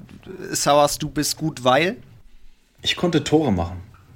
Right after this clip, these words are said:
Speaker 2: Ich war gut, ich hab, ich hatte eine sehr, sehr gute, äh, Beziehung mit das Netz.
Speaker 1: Im-, immer noch, ja?
Speaker 2: Denke ich mal, hoffe ich. Gebe ich mein Bestes auf jeden Fall. Aber ich hatte eine gute Fähigkeit, aus sehr viele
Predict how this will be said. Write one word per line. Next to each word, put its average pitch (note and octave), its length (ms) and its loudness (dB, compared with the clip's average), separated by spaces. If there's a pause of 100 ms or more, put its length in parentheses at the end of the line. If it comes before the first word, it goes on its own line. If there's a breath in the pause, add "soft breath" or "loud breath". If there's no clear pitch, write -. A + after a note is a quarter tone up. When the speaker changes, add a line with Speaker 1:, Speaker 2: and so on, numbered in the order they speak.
(140)
Speaker 2:
Ich - 140 0
war E3 140 8
gut, - 220 0
ich C3+ 120 0
hab, D#3+ 220 0
ich B2+ 120 -2
hatte D3 140 -2
eine B2 100 0
sehr, B2 200 0
sehr A#2+ 160 0
gute, A2+ 1000 -4
äh, - 0 - (300)
Beziehung A#2+ 540 0 (180)
mit A2+ 140 -6
das G#2+ 160 -4
Netz. G#2+ 320 -6 (320)
Speaker 1:
Im-, F#3+ 140 0
immer F#3 240 6
noch, F#3+ 240 2
ja? G#2+ 280 -2 (1040 loud breath)
Speaker 2:
Denke B2 220 6
ich G#2 160 -2
mal, G2 360 -2
hoffe A#2 280 2
ich. - 260 -8
Gebe C3+ 180 6
ich A2+ 60 0
mein A2+ 180 4
Bestes A2 280 0
auf G2 100 -2
jeden G2+ 160 2
Fall. A#2 220 6
Aber A2 240 6 (240 loud breath)
ich - 100 2
hatte D3+ 160 2
eine C#3 80 0
gute C3+ 260 0
Fähigkeit, B2+ 520 0 (260 loud breath)
aus A2 240 0
sehr C3 380 2
viele C3 480 4